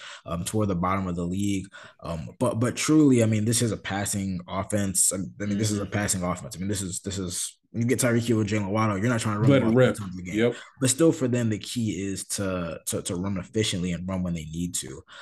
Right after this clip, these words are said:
Speaker 1: Um, they haven't had to as much so far these first three games.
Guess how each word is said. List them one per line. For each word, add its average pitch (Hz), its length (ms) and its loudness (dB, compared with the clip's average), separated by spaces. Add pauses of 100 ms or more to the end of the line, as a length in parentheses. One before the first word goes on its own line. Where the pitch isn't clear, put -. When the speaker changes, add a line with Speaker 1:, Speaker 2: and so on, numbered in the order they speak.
(120)
Speaker 1:
Um, 87 100 -8
they 98 100 0
haven't 117 440 2
had 110 360 -2
to 110 300 0
as 92 140 -2
much 98 360 -4
so 87 220 -4
far 92 240 -4
these 98 160 -4
first 98 220 -6
three 101 140 -4
games. 95 380 -4